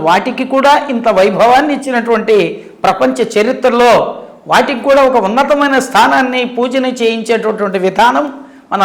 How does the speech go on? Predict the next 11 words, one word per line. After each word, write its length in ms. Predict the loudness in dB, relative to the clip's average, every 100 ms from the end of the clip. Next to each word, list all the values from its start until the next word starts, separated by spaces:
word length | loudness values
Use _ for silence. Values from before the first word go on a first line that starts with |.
| 2
సనాతన 500 | 2 4 2 2 0 0
హైందవ 380 | 0 0 0 0 0
ధర్మంలో, 460 | 0 2 2 2 2 2 -4 -6 -2
ఈ 20 | 0 2
భారతదేశంలో 800 | 2 4 4 2 0 0 4 4 2 -4 -14 -20 -20 _ _ -8 -2
ఈ 60 | -2 -2 -4 -14 -20 _ _ -2 2
ఆరాధన 400 | 4 4 4 2 4
వల్ల 160 | 4 4 2 -2 -14 -20 -4
దసరాలో 640 | -2 2 4 6 6 6 6 6 4 0 -6 -18 -18 -8 -6
ఈ 20 | -6
విశేషమైనటువంటి 1200 | 0 2 4 4 2 2 2 0 0 -2 0 2